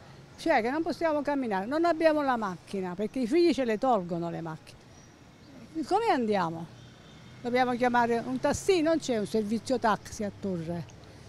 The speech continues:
Che dobbiamo andare col pulmino? C'è una cosa improvvisa che succede, no?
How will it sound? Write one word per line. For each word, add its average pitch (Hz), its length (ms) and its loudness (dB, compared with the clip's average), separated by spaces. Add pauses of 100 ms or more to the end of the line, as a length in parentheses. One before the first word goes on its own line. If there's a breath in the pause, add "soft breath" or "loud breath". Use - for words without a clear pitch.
(160 loud breath)
Che 381 100 0
dobbiamo 453 360 4
andare 220 240 -2
col 233 120 0
pulmino? 320 840 2 (760)
C'è 311 140 0
una 277 180 0
cosa 370 240 4
improvvisa 294 720 4
che 240 140 2
succede, 214 680 0
no? 294 320 2